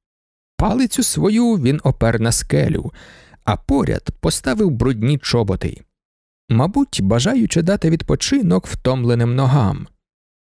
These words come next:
Величезний порожній мішок також лежав неподалік, тож бранці велетня, певно, знаходилися в печері. Фінлею не знадобилося багато часу, щоб переконатися, що перед ним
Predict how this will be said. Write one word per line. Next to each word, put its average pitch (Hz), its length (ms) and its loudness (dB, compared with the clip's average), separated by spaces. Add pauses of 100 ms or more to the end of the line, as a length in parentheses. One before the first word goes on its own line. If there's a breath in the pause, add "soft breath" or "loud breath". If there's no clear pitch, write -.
(340)
Величезний 110 1000 0 (100)
порожній 135 480 0
мішок 185 540 -2 (360 loud breath)
також 247 360 0
лежав 165 360 0
неподалік, 165 720 -2 (420)
тож 92 220 -2
бранці 151 500 0
велетня, 165 640 -2 (460 loud breath)
певно, 240 420 -2
знаходилися 175 800 0
в 160 60 0
печері. - 680 -4 (1160)
Фінлею 104 520 2
не 104 180 2
знадобилося 131 640 -2
багато 147 380 -2
часу, 190 480 -4 (280 loud breath)
щоб - 260 -2
переконатися, 147 840 -2
що - 240 -2
перед 131 300 0
ним 180 380 -2